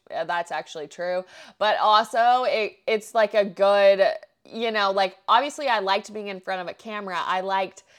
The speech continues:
entertaining, and, you know, that's just, like, such a clear depiction of, like, what I'm inter-, what I'm interested in today, like, vlogging and talking to a camera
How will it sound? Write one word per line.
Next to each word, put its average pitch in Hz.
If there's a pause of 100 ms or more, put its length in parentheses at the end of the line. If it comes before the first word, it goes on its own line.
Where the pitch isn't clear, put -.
(300)
entertaining, 196 (320)
and, 190 (480)
you 208
know, 175 (500)
that's 220
just, 262
like, 214
such 208
a 226
clear 196
depiction 190
of, 185
like, 170
what 165
I'm 170
inter-, 170 (460)
what 220
I'm 220
interested 196
in 185
today, 170
like, 165
vlogging 180
and 170
talking 202
to 202
a 185
camera 196